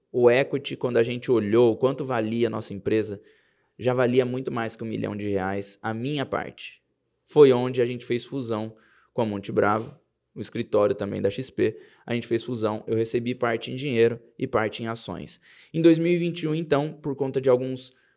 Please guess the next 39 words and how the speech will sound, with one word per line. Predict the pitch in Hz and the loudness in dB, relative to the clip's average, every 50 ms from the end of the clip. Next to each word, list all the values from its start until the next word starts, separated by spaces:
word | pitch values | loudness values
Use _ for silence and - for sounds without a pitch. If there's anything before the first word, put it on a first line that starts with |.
| _ _ | _ _
conflitos | - 160 147 139 143 143 151 160 156 151 139 | 2 2 2 2 0 2 2 2 2 0 -2
e | 131 131 | -2 -2
discordâncias, | 123 120 117 - - 139 131 120 113 113 113 120 131 135 - 127 120 123 | -2 -4 -8 -2 4 4 4 6 6 4 4 2 2 -2 -2 -2 -4 -4
por | - - 120 117 | -4 -6 -6 -4
conta | 123 117 113 131 | -4 -4 -4 -4
do | 120 123 | -6 -4
Vida | 127 131 120 117 | -4 -4 -2 0
de | 113 | 0
Assessor, | 110 110 - 98 - - - 127 127 131 127 123 | 0 0 0 -6 -6 0 4 6 8 8 8 6
por | 127 - 117 | 4 0 -2
conta | - 127 123 120 | -2 -2 -6 -4
do | 120 117 120 | -4 -4 -4
modus | 117 117 113 113 117 | -2 -2 -4 -2 -2
operandi | 117 - - 110 104 107 110 107 104 101 98 98 - - | -2 0 2 2 2 2 0 -4 -6 -10 -12 -14 -16 -12
da | - 98 113 117 | -4 0 0 0
Monte | 123 120 117 - - | 0 -2 -6 -6 0
Bravo | 113 110 110 110 107 | 2 2 4 2 2
e | 107 | 0
do | 104 113 120 | 0 0 0
Ricardo, | 120 117 110 - 120 113 117 117 113 113 117 113 113 - _ _ _ - | 0 0 -2 0 0 0 2 0 0 0 -2 -4 -4 -6 _ _ _ -6
não | 127 135 147 175 | -2 0 0 0
casava | 170 175 160 151 135 123 127 120 120 123 127 139 147 - | 0 -2 -4 -4 -2 0 2 2 2 2 2 0 -2 -2
e | - 165 | -2 -4
não | 160 156 156 170 180 175 | -4 -2 -4 -4 -6 -8
seguia | 175 - - 180 156 147 156 175 180 170 | -10 -10 -10 -8 -8 -4 0 4 4 4
mais | 156 151 147 147 147 | 4 2 -4 -4 -4
pelo | - 156 143 | -4 -2 -2
mesmo | 135 127 127 135 139 | 0 -2 -2 -4 -4
caminho, | 123 - 131 131 127 113 107 104 | -6 -6 -4 -4 -4 -6 -6 -8
não | 107 110 | -8 -8
fazia | 110 - 117 113 120 123 120 | -4 -4 -4 -2 -2 -2 -4
mais | 117 123 123 123 | -4 -6 -10 -12
sentido | - - 143 135 - - 135 120 117 | -12 -12 -14 -14 -10 -8 -4 0 0
a | 113 | 0
gente | 117 113 110 | -2 -2 -10
seguir | - - 113 110 | -10 -8 -6 -4
pelo | 104 110 110 | -2 0 0
mesmo | 110 110 113 120 | 0 -2 -4 -4
caminho, | 127 139 202 180 143 131 135 | -2 -4 -2 -2 -2 -6 -6